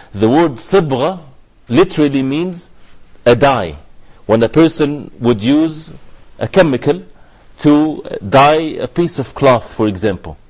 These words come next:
to change the color of it. It was white, for example, you put a dye on it and it becomes red or blue or whatever color that is. If you wash it, it stays the way it is. It does not change as its color.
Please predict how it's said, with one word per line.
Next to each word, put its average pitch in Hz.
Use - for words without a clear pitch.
to 123
change 160
the 117
color 151
of 87
it. -
It -
was 104
white, 139
for 156
example, 151
you 104
put 127
a 117
dye 139
on 156
it 165
and 117
it 104
becomes 131
red 120
or 107
blue 101
or 120
whatever 135
color 131
that 117
is. 92
If -
you 123
wash 156
it, 185
it -
stays 151
the 120
way 127
it 117
is. 87
It 95
does 110
not 135
change 147
as 117
its 120
color. 123